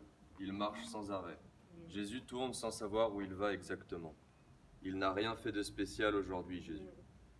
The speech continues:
Il marche depuis un moment dans cette ville au bord de la mer. Il cherche sans doute quelque chose. Il avance tête baissée. On dirait qu'il est dans ses pensées.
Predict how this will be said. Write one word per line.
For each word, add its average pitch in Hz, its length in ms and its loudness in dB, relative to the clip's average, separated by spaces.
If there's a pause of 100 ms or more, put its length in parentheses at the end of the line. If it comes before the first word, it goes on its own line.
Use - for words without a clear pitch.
Il 92 120 0
marche 110 300 2
depuis 101 340 2
un 98 60 6
moment 101 260 0
dans 101 100 0
cette 92 240 -6
ville 101 240 -2
au 90 60 2
bord 101 240 2
de 95 60 2
la 90 120 -2
mer. 82 220 -6 (640)
Il 90 120 -4
cherche 107 340 2
sans 98 160 0
doute 101 240 -4
quelque 95 280 0
chose. 76 420 -10 (460)
Il 92 120 0
avance 101 400 2
tête 90 240 0
baissée. 80 360 -4 (540)
On 90 80 -6
dirait 101 360 2
qu'il 101 220 0
est 104 60 6
dans 98 140 2
ses 95 180 -2
pensées. 90 460 -6